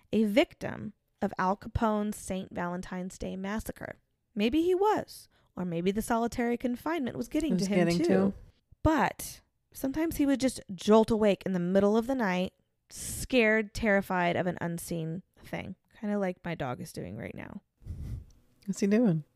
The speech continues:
Speaker 1: He's scared of something in the corner. He's scared. Like, he's legitimately scared.
Speaker 2: Hey, Pooh.
Speaker 1: That was really weird.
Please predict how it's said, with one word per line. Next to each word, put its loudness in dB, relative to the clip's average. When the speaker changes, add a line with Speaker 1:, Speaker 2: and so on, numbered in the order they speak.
Speaker 1:
He's -4
scared -2
of -2
something -6
in -4
the -4
corner. -6
He's -10
scared. -2
Like, -2
he's -6
legitimately -4
scared. -6
Speaker 2:
Hey, -8
Pooh. -6
Speaker 1:
That -18
was -14
really -10
weird. -10